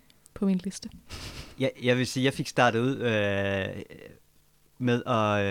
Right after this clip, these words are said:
Speaker 2: øh, fordi den var ret hurtigt på lydbog.
Speaker 1: Mm.
Speaker 2: Og der fik jeg, det var noget af en overraskelse, fordi, øh, som du selv siger, den, øh, den leger meget med tegnsætning, og der er noget med nogle telefonsamtaler, som jeg husker, som er, som er virkelig specielle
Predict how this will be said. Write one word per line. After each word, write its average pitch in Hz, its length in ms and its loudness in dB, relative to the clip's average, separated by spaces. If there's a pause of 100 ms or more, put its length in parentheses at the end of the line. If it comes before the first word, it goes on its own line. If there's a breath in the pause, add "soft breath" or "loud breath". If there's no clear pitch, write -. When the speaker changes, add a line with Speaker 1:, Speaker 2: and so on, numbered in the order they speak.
(160)
Speaker 2:
øh, 92 60 -6 (140)
fordi 123 160 -4
den 123 140 0
var 117 80 2
ret 135 100 2
hurtigt 151 240 0
på 151 80 0
lydbog. 156 440 2 (460)
Speaker 1:
Mm. 185 140 -4 (160)
Speaker 2:
Og 170 120 0 (140)
der 180 140 0
fik 160 280 -2
jeg, 123 400 2
det 180 80 0
var 196 80 2
noget 170 140 4
af 170 40 4
en 147 80 0
overraskelse, 147 640 -2
fordi, 139 460 -4
øh, 117 300 0
som 123 200 -2
du 127 100 -6
selv - 220 -2
siger, 147 320 -2
den, 131 300 -2
øh, 113 220 0 (360 loud breath)
den 131 100 2
leger 123 300 8
meget 139 260 6
med 143 120 0
tegnsætning, 135 760 -2
og 117 160 -4
der 123 60 2
er 120 100 4
noget 123 320 2
med 135 80 0
nogle 113 280 -2
telefonsamtaler, 127 1000 -4
som 117 200 -6
jeg 110 80 -6
husker, 131 320 -10
som 113 240 -4
er, 110 140 0 (520 loud breath)
som 127 220 0
er 123 80 4
virkelig 127 540 0
specielle 175 560 -2